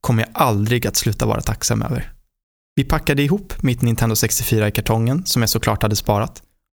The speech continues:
och begav oss mot spelbiten. Jag vet inte riktigt hur hon bar sig åt, men hon lyckades övertala personalen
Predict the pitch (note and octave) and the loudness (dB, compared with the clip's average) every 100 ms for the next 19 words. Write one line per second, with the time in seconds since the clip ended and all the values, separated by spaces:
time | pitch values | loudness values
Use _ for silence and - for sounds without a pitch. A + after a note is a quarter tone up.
0 | - F3 C#3+ A#2+ A2 A2 - A#2 - - | -2 2 4 4 4 2 2 0 -2 -4
1 | - - F#2+ F#2+ - - - _ _ _ | -4 -2 -2 -2 -4 -8 -12 _ _ _
2 | _ _ _ _ _ _ _ F#3+ D#3 E3+ | _ _ _ _ _ _ _ -2 2 2
3 | F#3 D#3+ C3 A#2+ - - - D3 C3+ G2+ | 2 0 2 2 0 -2 0 2 4 2
4 | G2 - A2 - - - - _ _ - | 2 0 -2 -2 -10 -16 -20 _ _ -2
5 | B2+ C#3 D#3 E3 E3+ E3 - F3 B2+ B2 | 2 4 2 2 0 2 2 2 2 2
6 | D#3 D#3+ E3 - A2+ G#2 G#2 A2+ | 2 2 0 2 2 4 2 0